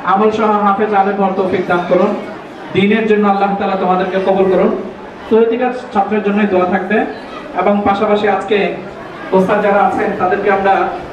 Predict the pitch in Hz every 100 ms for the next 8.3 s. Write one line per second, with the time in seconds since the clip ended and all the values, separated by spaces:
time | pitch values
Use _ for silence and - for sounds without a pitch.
0 | - - 202 196 208 208 202 175 - 226
1 | 220 214 214 - 202 190 190 - 185 185
2 | 180 - 175 175 196 190 202 185 180 175
3 | 185 - - - - - - - - 185
4 | 202 202 202 202 190 180 208 202 208 214
5 | 254 247 208 202 196 180 202 - 190 185
6 | 202 202 202 190 180 202 202 196 190 185
7 | 180 185 190 180 190 180 180 180 190 196
8 | 196 247 220